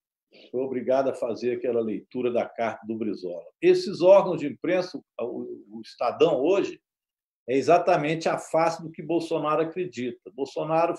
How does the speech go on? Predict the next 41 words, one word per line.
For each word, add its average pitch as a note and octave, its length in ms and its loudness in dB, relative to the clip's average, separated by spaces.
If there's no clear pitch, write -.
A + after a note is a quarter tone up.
faz D#3 360 4
o D3 60 -4
que D#3 140 -10
faz, F#3+ 400 2
diz, F#3+ 200 -2
"Na A3+ 240 4
hora G#3 320 8
H E3+ 400 2
vão F#3+ 200 0
vir E3 300 -6
com F3+ 80 0
a E3+ 80 2
gente." - 540 -10
Tanto D#3+ 340 2
o C3+ 40 0
Estadão, D3 720 2
quanto D3 300 -4
os A#2 80 -6
órgãos A#2 260 0
de A#2+ 100 -10
imprensa, E3+ 440 -4
quanto G3+ 320 -6
o - 40 -6
centro. - 540 -6
E D#3+ 80 0
o E3+ 60 -2
discurso G3 720 -4
do C3+ 100 -4
Rodrigo A#2 380 0
Maia, E3+ 260 2
nesse E3 420 2
sentido, F3+ 480 -6
é F3+ 40 -10
preocupante. F#3 800 -8
Porque - 180 2
o A3 100 6
que - 80 0
ele - 140 4
tinha D3+ 240 -6
que A#2+ 100 -10
dizer D#3+ 560 2